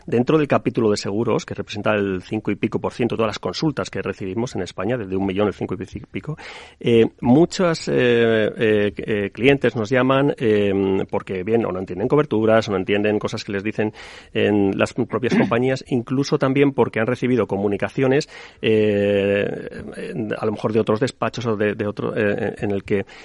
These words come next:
eh, se atemorizan en cierto modo por lo que les viene recogido en un papel, ¿no? Y el, y el papel en ese, en el caso del abogado es completamente didáctico, en el que tiene que, eh, traducir al cristiano lo que la terminología tecnología jurídica le está poniendo reflejado en un, en un trocito de papel, ¿no? Y eso es una buena parte del, del trabajo que hacen todos los abogados que,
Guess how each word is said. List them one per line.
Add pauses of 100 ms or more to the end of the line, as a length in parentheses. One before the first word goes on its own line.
eh,
se
atemorizan
en
cierto
modo
por
lo
que
les
viene
recogido
en
un
papel,
¿no?
Y
el, (100)
y
el
papel
en
ese,
en
el
caso
del
abogado (240)
es
completamente
didáctico,
en
el
que
tiene
que, (260)
eh,
traducir
al
cristiano
lo
que
la
terminología
tecnología
jurídica
le
está
poniendo
reflejado
en
un,
en
un
trocito
de
papel,
¿no?
Y
eso
es
una
buena
parte
del,
del
trabajo
que
hacen
todos
los
abogados
que,